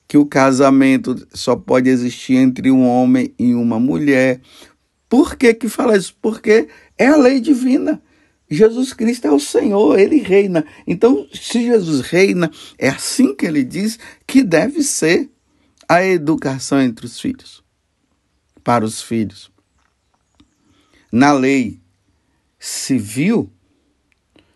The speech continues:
se nós não tivermos cuidado, o comunismo vai entrar.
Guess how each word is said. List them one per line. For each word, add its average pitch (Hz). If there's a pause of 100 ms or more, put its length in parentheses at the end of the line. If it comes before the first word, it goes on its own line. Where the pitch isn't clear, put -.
(880)
se -
nós 165
não 247
tivermos 180
cuidado, 147
o 165
comunismo 214
vai 208
entrar. 339